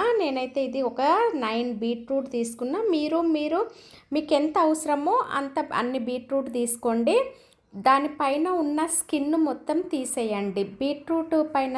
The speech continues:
స్కిన్ ఉంటుంది కదా, దాన్ని మొత్తం నేను పీల్ చేసుకున్నా నీట్‌గా. ఇప్పుడు వీటిని వాష్ చేసుకోవాలి. స్కిన్ తీసేసిన తర్వాత నీట్‌గా వాష్ చేసుకోవాలి. నేను చూపించే విధంగా బీట్రూట్ని చూడండి, ఇట్లా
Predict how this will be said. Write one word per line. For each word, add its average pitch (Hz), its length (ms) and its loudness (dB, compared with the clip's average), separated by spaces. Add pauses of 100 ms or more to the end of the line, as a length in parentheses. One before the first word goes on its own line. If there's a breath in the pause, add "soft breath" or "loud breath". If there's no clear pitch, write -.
(120)
స్కిన్ 285 280 -2 (120)
ఉంటుంది 277 460 -2
కదా, 339 200 2 (680 loud breath)
దాన్ని 269 340 4
మొత్తం 247 320 -2 (140)
నేను 269 200 0 (200)
పీల్ 277 220 0 (120)
చేసుకున్నా 233 500 -2 (140)
నీట్‌గా. 226 500 0 (600 soft breath)
ఇప్పుడు 392 300 2
వీటిని 330 280 2 (140)
వాష్ 254 260 2 (100)
చేసుకోవాలి. 208 800 -2 (220)
స్కిన్ 320 340 2 (160)
తీసేసిన 269 580 -2 (120)
తర్వాత 220 380 -2 (220)
నీట్‌గా 285 460 0 (100)
వాష్ 220 320 0
చేసుకోవాలి. 226 720 0 (720 loud breath)
నేను 370 260 4 (140)
చూపించే 381 460 0 (100)
విధంగా 294 440 0 (120)
బీట్రూట్ని 277 640 -4 (100)
చూడండి, 262 480 -2
ఇట్లా 302 220 0